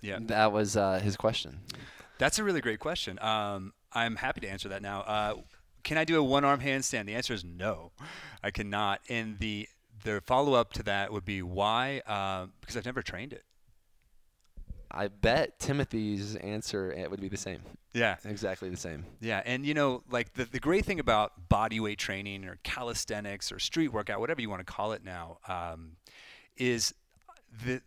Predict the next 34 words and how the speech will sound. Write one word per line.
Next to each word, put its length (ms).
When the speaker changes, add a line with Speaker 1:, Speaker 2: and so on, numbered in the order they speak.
Speaker 1:
the 100
concept 480
that 180
really 220
won 400
me 180
over 460
when 120
I 100
first 380
started 560
body 260
weight 180
training, 360
because 220
I, 100
I, 180
switching 520
in 260
from 200
loaded 220
training 260
into 160
body 240
weight 160
training 240
was 100
a 60
big 280
move 200
for 120
me, 400
and 300
it, 240